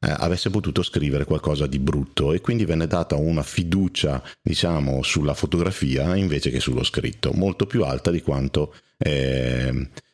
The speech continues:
fu invece l'elemento sullo scritto bello da attrice bella. Paura, vero?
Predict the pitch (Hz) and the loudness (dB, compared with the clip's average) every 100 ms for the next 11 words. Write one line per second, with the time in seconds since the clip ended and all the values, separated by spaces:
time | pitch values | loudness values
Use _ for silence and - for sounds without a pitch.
0 | _ - 78 78 80 78 69 - 78 78 | _ -2 2 2 2 0 0 0 0 2
1 | 82 87 85 69 87 - 71 78 - 76 | 2 2 0 0 0 0 0 -2 -2 -2
2 | - 80 76 65 65 69 - - _ - | 0 0 0 -2 -2 -2 -4 -12 _ -4
3 | 76 71 - - - - - 123 - - | 0 0 -2 -2 -2 -2 0 -2 -2 -2
4 | - - - _ _ _ _ _ _ _ | -4 -6 -10 _ _ _ _ _ _ _
5 | _ _ _ - 80 80 73 69 80 90 | _ _ _ 0 2 2 0 0 0 0